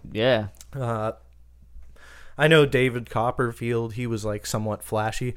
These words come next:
Speaker 2: but then you also had, like, David Blaine, who always looked like, uh, like a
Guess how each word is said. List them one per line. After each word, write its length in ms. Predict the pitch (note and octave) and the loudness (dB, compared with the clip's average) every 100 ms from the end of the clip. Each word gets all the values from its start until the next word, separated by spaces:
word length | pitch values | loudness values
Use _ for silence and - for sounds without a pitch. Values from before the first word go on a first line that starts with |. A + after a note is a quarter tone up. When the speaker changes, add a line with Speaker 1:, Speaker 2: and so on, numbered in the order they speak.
| - - | -10 0
Speaker 2:
but 100 | D3+ | 6
then 140 | E3 | 8
you 100 | D#3+ | 12
also 300 | D3+ D#3+ E3 | 12 12 10
had, 100 | D3 | 8
like, 260 | C#3 C3 G#2+ | 8 4 2
David 380 | B2+ B2+ B2+ A2 | 4 4 2 -2
Blaine, 380 | G#2+ A2 A#2+ A2+ | -4 -2 -2 -2
who 360 | A2 A#2 A2+ - | -2 -2 -4 -2
always 340 | B2 B2 A2 | 0 2 0
looked 380 | A2 A2+ - - | 0 -2 -2 -2
like, 340 | A2+ G#2+ - - - - - - - - - - - - | -2 -2 -8 -20 -20 -20 -20 -20 -20 -20 -20 -20 -20 -20
uh, 520 | - - C2+ - - B2 | -18 -16 -14 -14 -10 -4
like 200 | B2 A#2+ | -4 0
a 320 | A#2 G#2+ | 0 0